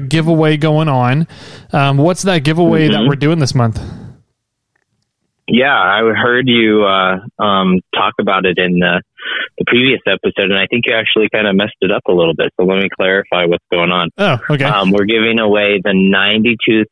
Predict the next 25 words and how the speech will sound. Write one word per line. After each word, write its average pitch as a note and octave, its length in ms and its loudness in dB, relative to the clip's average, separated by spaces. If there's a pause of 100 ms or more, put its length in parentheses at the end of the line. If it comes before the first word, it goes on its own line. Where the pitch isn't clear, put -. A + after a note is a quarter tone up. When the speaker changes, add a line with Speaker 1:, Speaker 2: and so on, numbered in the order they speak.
Speaker 2:
ratchet F#2+ 460 -2 (140)
sets, F2 180 0 (220)
two A2+ 180 2
ni-, G#2+ 220 2
or F#2 320 0
a A2+ 220 2
ninety-tooth G2+ 640 0
ratchet F2 340 -2
set, E2+ 220 -2
but F#2 80 0
you G2 160 2
have F#2+ 160 -2
your G2 100 0 (100)
choice F2+ 280 0
of F2+ 180 -2 (180)
choosing F2+ 420 0 (440)
a F#2+ 300 0 (420)
fourteen-piece, B2+ 880 2 (360)
um, F#2+ 520 0 (240)
metric A2 480 0
or, F2 220 0 (180)
or, F#2+ 280 0 (500)
excuse F#2 340 -2
me, F2+ 140 2
a E2 60 -6